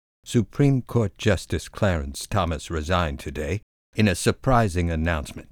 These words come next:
Thomas said that in light of recent revelations about his receiving expensive gifts and compensation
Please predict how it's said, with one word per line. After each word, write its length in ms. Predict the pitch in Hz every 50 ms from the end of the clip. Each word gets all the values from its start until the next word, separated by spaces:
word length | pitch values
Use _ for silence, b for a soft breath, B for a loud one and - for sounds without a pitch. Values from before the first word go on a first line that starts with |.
| -
Thomas 380 | - 123 117 107 107 92 - -
said 320 | - - 117 120 123 113
that 160 | 113 110 107
in 180 | 110 107 98 104
light 200 | 113 120 120 110
of 160 | 107 95 98
recent 400 | 107 127 131 - - 113 104 95
revelations 680 | 104 107 101 104 101 98 98 98 92 - 107 92 82 -
about 300 | 87 78 92 87 87 85
his 220 | 95 85 - -
receiving 640 | 87 82 78 - - - 127 113 101 101 98 90 82
expensive 800 | 82 80 - - - - - 113 110 107 - - 95 78 76 71
gifts 340 | 95 104 104 - - - -
and 200 | 80 80 76 -
compensation 920 | - 98 95 101 - 90 87 82 - - - 95 87 - - 90 80 76